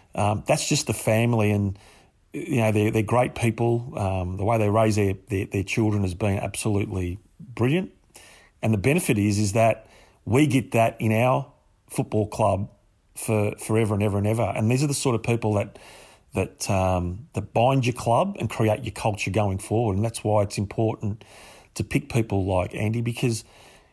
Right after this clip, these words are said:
the, the club will be in good hands. One thing about Andy, you know that once his football career is finished, he's still gonna be an Essendon person.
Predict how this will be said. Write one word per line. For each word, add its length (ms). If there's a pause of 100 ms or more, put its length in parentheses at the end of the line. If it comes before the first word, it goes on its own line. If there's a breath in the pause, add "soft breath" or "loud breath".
(240 loud breath)
the, 120
the 120
club 340
will 100
be 120
in 120
good 180
hands. 360
One 120
thing 140
about 180
Andy, 260
you 160
know 280
that 280 (340 loud breath)
once 200
his 140
football 360
career 240
is 120
finished, 440
he's 120
still 120
gonna 120
be 80
an 40
Essendon 320
person. 500